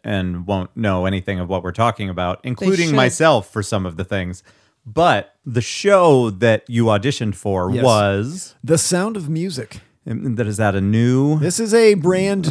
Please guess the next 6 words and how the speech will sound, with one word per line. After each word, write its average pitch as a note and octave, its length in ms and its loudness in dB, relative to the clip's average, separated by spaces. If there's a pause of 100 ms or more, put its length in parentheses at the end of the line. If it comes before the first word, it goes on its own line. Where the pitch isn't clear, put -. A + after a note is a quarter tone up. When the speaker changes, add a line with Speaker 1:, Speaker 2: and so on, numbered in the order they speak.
Speaker 3:
new E3+ 360 4
show C3 480 0
Speaker 1:
<laughs> - 0 -
Speaker 3:
that - 960 -4
has C3+ 260 -2
never, D3 560 0